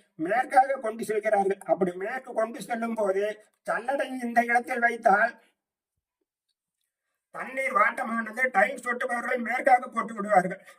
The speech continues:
அவ்வாறு போடக்கூடாது. அந்த சல்லடையானது கிழக்கு அல்லது வடக்கு பக்கத்திற்கு வந்து, வடக்கு பாகத்திற்கு வந்து, அங்கிருக்கும் வாட்டங்கள் சரியாக வைத்து,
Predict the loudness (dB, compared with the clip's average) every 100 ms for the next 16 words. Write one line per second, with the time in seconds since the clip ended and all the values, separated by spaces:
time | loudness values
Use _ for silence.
0 | _ -6 2 4 4 2 0 2 0 0
1 | 0 2 -2 -8 _ _ -12 -8 -6 -2
2 | 0 2 4 4 4 2 0 0 -2 _
3 | _ -6 -4 -4 0 0 4 2 2 2
4 | 4 4 2 -4 -4 -8 -6 -4 -2 -4
5 | -6 -8 _ _ -4 -4 -2 2 2 2
6 | -2 -4 0 0 2 0 -4 -10 _ _
7 | _ _ _ -16 -14 -12 -12 -12 -10 -8
8 | 0 0 4 2 4 0 0 -12 _ _
9 | _ _ _ _ _ _ -14 -10 -6 -6
10 | -6 -8 -8 -8 -8 -8 -14